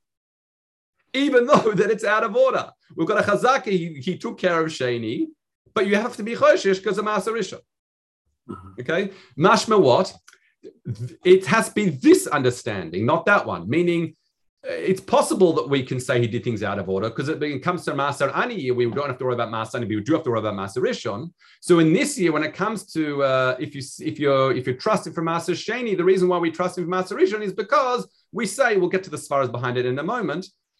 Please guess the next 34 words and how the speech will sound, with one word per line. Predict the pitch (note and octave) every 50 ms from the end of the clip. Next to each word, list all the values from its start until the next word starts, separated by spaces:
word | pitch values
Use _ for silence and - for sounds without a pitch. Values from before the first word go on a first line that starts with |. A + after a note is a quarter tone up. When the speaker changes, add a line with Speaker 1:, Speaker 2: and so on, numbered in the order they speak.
| _ _ _ _ _ _
Speaker 1:
We, | C#3+ D#3+ D#3+
we, | D#3 E3 E3 E3 D#3+ D#3+ D#3+
uh, | D3+ D3 D3 D3 D3 D3 D3+ C3+ C3+ B2+ A#2+ - C#3+ C3+ B2+ A2+ A#2+ G2 -
we | C3+ D3 D#3+
say | - - A#3+ A#3 A3+
that, | F3+ F#3+ F#3 F#3+ -
um, | F#3+ F#3 F3+ F3+ F3+ F3+ F3 E3 D#3 - _ _ _ _ _ _ _ _ _ _ _ _ - _
that, | A#2 C3+ D3+ D3+ C#3+ D3
uh, | D3 C#3+ C#3 C#3 C3+ C#3 B2 - - C#3
we're | E3 F3+ G#3+ G3
simply, | - D#4+ D#4 D4+ B3
if | A3 F#3
he's | G3+
masfresh | G#3 G#3+ A3+ A3 A3 - A3+ - -
sheni, | D4+ C#4+ C4 A#3+
we're | A3+ G#3+
chazak, | F#3 G#3 A3+ F#3+ G3+ A#3+ A3 -
he's | - G#3 G3
mafresh | F3+ F#3+ G3 F3+ F#3 F#3+ F#3 F#3
all | E3 D#3
the | D#3+
masros | D3 C3+ C3+ B2+ - A2+ G#2+ -
he | G#2
needs | G2+ G2 F#2+ F#2+ -
to | -
do. | E2+ F2 E2+ F#2
It's | A#2 B2+
a, | D#3+ D3+ D3
it's | D3 C#3 -
a | C#3 C3+
simple | C3 C3 - B2+ B2+ B2+
standard | B2+ - A2 G#2 G2+ F#2 F2 -
thing. | _ - - _ _ _ _ _ _ _ _ _ _ _ _ _ -
Okay. | G2+ F#2+ - G#2 A#2 E3 F#3+